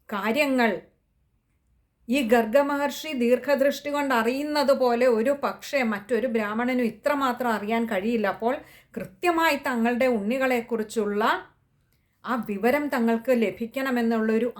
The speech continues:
ആഗ്രഹമാണ് ഇവിടെ ഗർഗമഹർഷിയെ കൊണ്ട് തന്നെ ഇത് ചെയ്യിക്കാൻ നന്ദഗോപരെ പ്രേരിപ്പിക്കുന്നത്. ഓരോ ബ്രാഹ്മണനും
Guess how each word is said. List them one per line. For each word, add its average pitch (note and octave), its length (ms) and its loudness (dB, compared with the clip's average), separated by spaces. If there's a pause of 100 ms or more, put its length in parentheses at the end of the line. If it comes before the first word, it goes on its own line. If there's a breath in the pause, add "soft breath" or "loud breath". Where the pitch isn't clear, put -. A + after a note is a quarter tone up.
ആഗ്രഹമാണ് G3+ 920 -2 (600 soft breath)
ഇവിടെ G3 220 -4 (320)
ഗർഗമഹർഷിയെ A3 720 0
കൊണ്ട് G#3+ 260 -4
തന്നെ G#3+ 260 -2
ഇത് G#3 180 -4
ചെയ്യിക്കാൻ G#3+ 640 -4 (2250)
നന്ദഗോപരെ G#3 720 0
പ്രേരിപ്പിക്കുന്നത്. F3+ 920 -8 (2500)
ഓരോ G3+ 340 4
ബ്രാഹ്മണനും G#3+ 720 -2